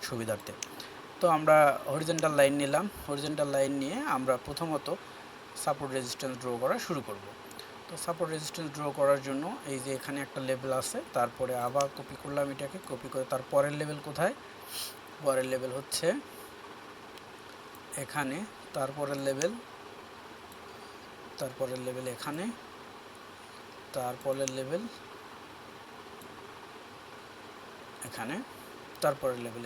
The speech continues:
এটা, ঠিক আছে? এবার আমরা এই পাশটাতে ড্র করব। এই পাশটাতে ড্র করার জন্য এখানকার লেভেল হচ্ছে এটা একটা, তারপরের লেভেল এটা একটা, তারপরের হায়ার লেভেল হচ্ছে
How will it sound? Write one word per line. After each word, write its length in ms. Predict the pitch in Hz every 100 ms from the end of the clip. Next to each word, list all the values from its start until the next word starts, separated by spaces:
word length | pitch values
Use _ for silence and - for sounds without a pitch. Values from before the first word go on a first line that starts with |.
| 117
এটা, 140 | 98 - - - - -
ঠিক 120 | 208 185
আছে? 120 | - -
এবার 160 | 160 175 165
আমরা 120 | 165
এই 60 | 151 165
পাশটাতে 320 | - 165 156 139
ড্র 60 | 147 151
করব। 160 | 147 208 - - - - - -
এই 60 | 156
পাশটাতে 320 | 170 - 170 165
ড্র 80 | 160 165
করার 200 | 165 165 156
জন্য 140 | 156 170
এখানকার 340 | 151 160 151 156 151
লেভেল 220 | 147 156 156
হচ্ছে 280 | - - 160 160 160 160 165 - - - - - - -
এটা 120 | 147 156
একটা, 220 | - 180 233 - - - - - - - - - - - -
তারপরের 500 | 151 143 139 147 147 143
লেভেল 260 | 147 143 202 240 - - - - - - - - - - - - - - - - - - - 131
এটা 140 | - 151
একটা, 220 | - 208 277 - - - - - - - - - - -
তারপরের 400 | 311 214 143 135 127
হায়ার 200 | 127 127
লেভেল 200 | 123 123 120
হচ্ছে 220 | - -